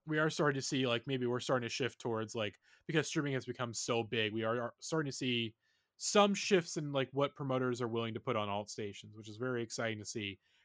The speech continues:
And I think Billy was sort of a, like, similar to, to Lorde is, like, a very similar case of, like, here's this beginning track of, like, hey, like, alt music can be something different. Like, we can actually do something new and unique with it. And also, it's just, like, you know, it, it's the stuff that, like, the stuff that is quote unquote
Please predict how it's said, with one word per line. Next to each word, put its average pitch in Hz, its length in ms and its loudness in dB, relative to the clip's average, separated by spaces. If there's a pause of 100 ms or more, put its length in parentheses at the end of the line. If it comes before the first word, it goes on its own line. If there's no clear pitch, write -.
And 120 100 -2
I 135 60 0
think 202 200 0
Billy 214 260 6
was 202 120 4
sort 202 140 2
of 196 80 2
a, 196 60 2
like, 180 260 -2 (140)
similar 180 320 -2
to, 165 280 0
to - 160 -6
Lorde 135 580 0 (140)
is, 120 160 -4
like, 117 140 0
a - 20 -6
very 123 160 -4
similar 123 240 -4
case 117 260 -6
of, 110 60 -10
like, 107 240 -4 (520)
here's 151 180 0
this 147 140 -4
beginning 123 360 -2 (160)
track 117 300 2
of, 104 100 -4
like, 101 240 -4
hey, 104 260 -2
like, 101 220 -8
alt 123 220 -2
music 113 260 -8
can 113 120 -8
be 110 100 -6
something 104 340 -8
different. 107 360 -8
Like, 104 120 -10
we 110 80 -6
can 104 80 -2
actually 104 280 -6
do 110 160 -6
something 104 300 -10
new 104 240 -6
and 98 80 -10
unique 104 300 -8
with 107 160 -16
it. 110 180 -16 (460)
And 170 100 0
also, 185 280 4
it's 165 100 0
just, 160 160 -4
like, 123 200 2
you 123 40 -6
know, 104 240 -2
it, 160 200 -4
it's 165 180 -4
the 180 80 -2
stuff 214 280 4
that, 175 140 0
like, 139 200 0 (760)
the 170 100 2
stuff 208 220 4
that 175 120 4
is 143 120 0
quote 151 240 2
unquote 135 460 2